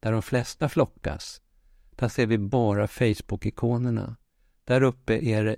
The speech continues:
i princip omöjligt att få någon som helst upplevelse av eller insikt i verklighetens djupare, sanna natur. De verkliga ettorna och nollorna. Annat än möjligen inom ramen för olika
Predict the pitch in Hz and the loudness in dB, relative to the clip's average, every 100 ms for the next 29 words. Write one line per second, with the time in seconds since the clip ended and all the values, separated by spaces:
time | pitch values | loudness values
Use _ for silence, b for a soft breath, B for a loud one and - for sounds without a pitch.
0 | _ - - - 123 - 104 - - 131 | _ -8 -6 -2 -2 0 -2 -2 -2 2
1 | 113 104 110 127 120 113 107 - 107 107 | 4 4 4 4 2 0 -4 0 2 4
2 | 120 131 131 - 127 107 104 98 - 143 | 4 4 2 2 0 2 0 -2 -6 -4
3 | 101 - 98 104 110 117 - 113 98 98 | -4 -2 2 2 2 0 2 2 4 0
4 | 101 _ _ _ _ - 113 - 135 127 | -4 _ _ _ _ -4 -4 -2 0 2
5 | 104 - 139 - - 101 104 - _ _ | 2 0 -4 -4 -2 -2 -2 -8 _ _
6 | _ - 120 110 - 104 101 104 101 107 | _ -2 0 2 2 0 0 -2 -2 2
7 | 120 104 - 98 98 - - _ - - | 2 0 -2 0 0 -2 -8 _ -10 -2
8 | 113 98 117 135 127 92 - - - _ | 0 2 2 0 -2 -6 -8 -16 -20 _
9 | - _ _ - - - 117 101 123 110 | -20 _ _ -20 -20 -4 0 2 4 2
10 | - 135 131 131 101 - 98 98 104 98 | 0 2 2 0 -4 -4 0 2 2 0
11 | - - - _ _ _ _ _ _ - | -4 -10 -14 _ _ _ _ _ _ 2
12 | 156 120 113 120 127 135 113 101 104 107 | 4 4 2 2 4 4 2 2 2 2
13 | 110 107 104 104 104 - 110 101 _ _ | 2 4 4 4 2 2 0 0 _ _
14 | _ _ - 117 104 104 107 101 | _ _ -2 2 2 0 0 0